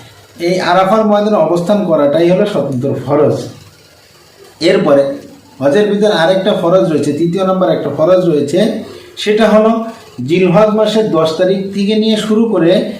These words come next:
বারো তারিখ, এই দিনগুলোর ভিতরে তাওয়াফে জিয়ারাত করা। তাহলে হজের ভিতরে এই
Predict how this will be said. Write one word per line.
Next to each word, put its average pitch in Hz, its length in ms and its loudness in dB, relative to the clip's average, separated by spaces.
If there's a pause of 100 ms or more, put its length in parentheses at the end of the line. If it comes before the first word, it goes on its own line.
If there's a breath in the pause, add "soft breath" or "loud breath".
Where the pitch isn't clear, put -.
(380 loud breath)
বারো 190 280 2
তারিখ, 139 280 2 (640)
এই 208 220 2 (140)
দিনগুলোর 214 480 2
ভিতরে 160 400 2 (600)
তাওয়াফে 214 560 2 (100)
জিয়ারাত 147 520 2 (100)
করা। 123 280 0 (920)
তাহলে 160 300 2 (120)
হজের 175 280 0
ভিতরে 202 300 0 (160)
এই 190 80 0